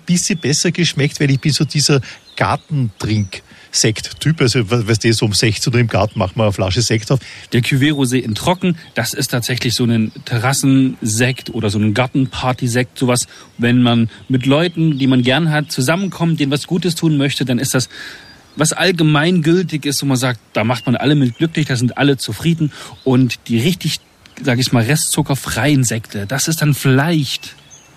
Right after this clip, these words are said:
Speaker 2: um mal so ein bisschen aus dem Nähkästchen zu plaudern, eher so der richtige Sekt für die gemeinsamen Stunden zu zweit. In Österreich, hab ich gehört, habt ihr ja große Berge, ja, vielleicht auch eine kleine Hütte, einen Bärenfell, einen Kamin,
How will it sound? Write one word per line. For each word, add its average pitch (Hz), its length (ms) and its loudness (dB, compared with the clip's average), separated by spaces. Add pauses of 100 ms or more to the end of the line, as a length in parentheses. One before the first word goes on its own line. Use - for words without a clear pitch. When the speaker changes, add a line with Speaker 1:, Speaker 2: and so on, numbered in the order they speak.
(100)
Speaker 2:
um 98 100 -4
mal 92 140 -2
so 101 100 -4
ein 90 80 -2
bisschen 101 280 -2
aus 92 140 -6
dem 98 100 0
Nähkästchen 131 520 2
zu 135 140 0
plaudern, 135 460 2 (460)
eher 190 280 4
so 185 100 0
der 156 200 2
richtige 151 420 0
Sekt 147 260 -2
für - 220 -4
die 110 80 -2
gemeinsamen 131 580 2
Stunden 147 380 0
zu - 100 -4
zweit. 156 420 0 (280)
In 120 100 2
Österreich, 123 540 0
hab 127 80 -4
ich 123 120 -4
gehört, 120 240 2
habt - 180 -4
ihr 107 60 -2
ja 98 60 -2
große 113 320 0
Berge, 160 540 2 (240)
ja, 143 340 2
vielleicht 131 260 0
auch 127 80 -2
eine 123 100 2
kleine 110 260 -2
Hütte, 175 180 2
einen 139 220 2
Bärenfell, 160 420 2
einen 139 160 4
Kamin, 160 480 4